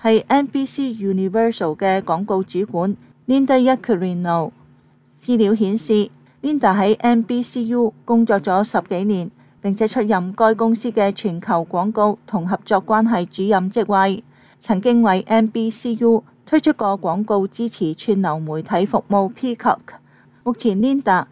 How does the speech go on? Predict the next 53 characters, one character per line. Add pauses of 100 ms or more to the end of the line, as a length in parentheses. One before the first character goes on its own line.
(140)
正
在
參
加
一
個
廣
告
招
商
活
動， (380)
並
未
有
回
應
傳
聞。 (840)
馬
斯
克
嘅
推
文
亦
都
提
到， (260)
「我
嘅
角
色 (200)
將
會
轉
變
成
執
行
主
席 (220)
兼
技
術
總
監， (460)
負
責
監
督
產
品、